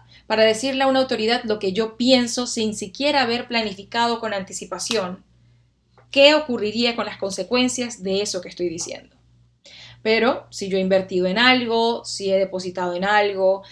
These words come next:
si me he esforzado en un tema, Mercurio en estas andanzas mueve lo que está estancado.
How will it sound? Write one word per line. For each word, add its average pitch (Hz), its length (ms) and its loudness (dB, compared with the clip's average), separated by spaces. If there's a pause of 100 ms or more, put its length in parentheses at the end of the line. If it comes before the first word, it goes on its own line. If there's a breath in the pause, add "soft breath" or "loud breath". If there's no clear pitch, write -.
(140)
si 214 220 -6
me 208 80 -2
he 196 40 -2
esforzado 196 360 -2
en 190 120 0
un 185 180 -2
tema, 233 560 0 (420)
Mercurio 190 460 0
en 220 60 -4
estas 233 260 -6
andanzas 208 800 -4 (340)
mueve 220 560 0 (140)
lo 190 140 -4
que 196 80 -8
está 202 200 -6
estancado. - 680 -4